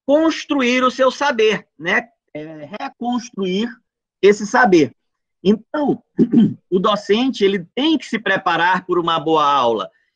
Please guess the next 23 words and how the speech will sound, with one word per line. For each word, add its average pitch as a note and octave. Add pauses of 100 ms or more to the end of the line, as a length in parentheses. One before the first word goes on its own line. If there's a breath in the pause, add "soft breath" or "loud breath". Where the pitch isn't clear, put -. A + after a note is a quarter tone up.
ele F#3
tem C#4+
que B3+
apresentar F3
um E3
esquema, D3+
ele F#3
tem C4
que - (140)
ter A3
uma A3+
sequência A#3
lógica. F3+ (600)
É A#3
muito D4
comum, A3 (180)
tá, G#3
a F3+
gente A3
acreditar G#3+
que, G3
em A#3+
virtude G#3+